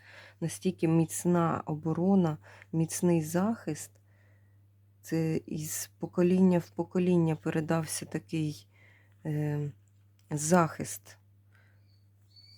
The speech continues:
вибудована система захисту, навіть так. І, і навіть тут рід також захищає вас.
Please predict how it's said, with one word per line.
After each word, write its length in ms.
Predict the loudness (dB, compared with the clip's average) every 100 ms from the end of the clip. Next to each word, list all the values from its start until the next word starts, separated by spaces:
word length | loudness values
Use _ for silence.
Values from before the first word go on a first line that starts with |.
| -20 _
вибудована 960 | -4 2 2 2 -2 -4 -2 -2 -2 -4
система 600 | -6 -10 -2 0 2 0
захисту, 600 | 0 0 0 -8 -10 -6
навіть 340 | -4 -4 -6
так. 280 | -6 -8 -8 -6
І, 180 | -4 -2
і 80 |
навіть 520 | 0 0 -2 -6 -16 -20 _ _ _ _
тут 300 | -14 -12 -18 _ -12
рід 540 | -4 0 0 -2 -12 _ _ _ _ _ -10
також 640 | -8 2 2 2 -6 -12 -20 -20 _ -12
захищає 840 | -4 -2 -2 -4 0 2 2 0
вас. 480 | -2 0 0 -2